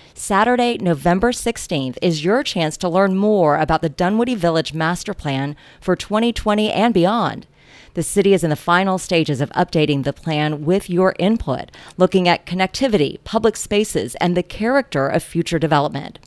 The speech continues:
We're holding a drop-in open house at Vintage Pizzeria from two to four on the sixteenth to share details of proposed changes to the Dunwoody Village zoning. On Tuesday, November nineteenth, Mayor Shortle will hold the final town hall of his administration.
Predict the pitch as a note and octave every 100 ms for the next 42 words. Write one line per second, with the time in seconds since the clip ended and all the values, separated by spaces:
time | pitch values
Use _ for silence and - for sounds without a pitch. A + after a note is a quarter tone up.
0 | _ - - - - G3 B3 D#4 A#3+ D#3+
1 | F3+ G#3 - E3 D3 D3 - G3+ C4+ B3+
2 | F#3+ C#3 D3 - - - F#3 G3 B3+ -
3 | - G3+ A#3 F3+ C#3 C#3 C#3 C3+ - G#3
4 | A3 A#3+ C4 - G#3+ E3 C#3+ B2+ - -
5 | - D#3 D3+ D#3 - - C#3+ D#3 - -
6 | - E3+ D3+ E3 D3+ D3+ F3+ F#3+ G3 F#3+
7 | E3 D3 - F3+ G#3 A3 - F#3+ D#3 G#3+
8 | - E3 D#3 D3+ D3 C#3+ C#3+ C#3 C#3 -
9 | C#3 D3+ - - - - - _ _ _
10 | - G#3 G#3 B3 A3 G3 F#3+ F#3+ F3 E3+
11 | D#3+ D#3 D#3+ G3+ - F#3+ F#3 G#3 - F#3
12 | F#3 F3 - G3 F#3+ D#3+ D3 D#3 - F3
13 | E3 D3+ D#3+ - G3+ G3+ A#3+ B3 A#3 G3
14 | F#3+ F#3+ - D#3+ C#3 D3 C3+ D3 D3 D#3
15 | D3 D3 - C3+ - -